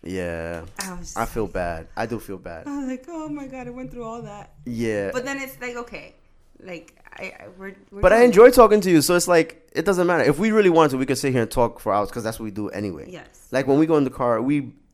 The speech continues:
Speaker 1: rarely ever put the radio on.
Speaker 2: Yes. So two-hour drive is nothing to us
Speaker 1: Yes. Like, going to the
Speaker 2: because
Speaker 1: Poconos yesterday was just, it felt like a breeze.
Speaker 2: Yes, because we're always talking.
Speaker 1: Yeah.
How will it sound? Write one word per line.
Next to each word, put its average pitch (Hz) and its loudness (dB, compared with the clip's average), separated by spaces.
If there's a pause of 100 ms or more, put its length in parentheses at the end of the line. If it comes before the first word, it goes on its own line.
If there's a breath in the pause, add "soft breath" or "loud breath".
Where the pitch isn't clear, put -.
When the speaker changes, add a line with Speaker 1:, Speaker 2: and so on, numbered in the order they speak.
(120)
Speaker 1:
rarely 127 0
ever 107 -6
put 107 -14
the 90 -10
radio 85 -12
on. 76 -18 (380)
Speaker 2:
Yes. 175 -18
So - -10
two-hour 240 -10
drive 170 -12
is 160 -18 (240)
nothing 170 -12
to - -20
us 104 -18
Speaker 1:
Yes. 92 -10
Like, 98 -6
going 117 -4
to 131 -6
the 117 -2
Speaker 2:
because 120 -2
Speaker 1:
Poconos 107 -6
yesterday 98 -8
was 92 -10
just, 92 -12 (160)
it 98 -16
felt 101 -8
like 90 -12
a 85 -12
breeze. 82 -14
Speaker 2:
Yes, - -16
because 180 -20
we're 185 -16
always 175 -16
talking. - -18
Speaker 1:
Yeah. 98 -8